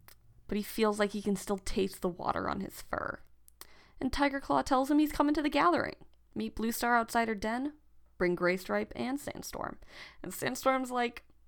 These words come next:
"I thought the stream was impossible to cross. How are we gonna get there?" But Blue Star's like, "StarClan would be angry if we didn't try."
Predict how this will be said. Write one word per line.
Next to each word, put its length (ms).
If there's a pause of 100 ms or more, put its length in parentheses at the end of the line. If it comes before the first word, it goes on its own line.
(460)
"I 60
thought 260
the 80
stream 340
was 140
impossible 580
to 60
cross. 520
How 100
are 40
we 100
gonna 180
get 220
there?" 400 (300)
But 220
Blue 140
Star's 320
like, 360
"StarClan 680
would 140
be 220
angry 400
if 220
we 120
didn't 320
try." 480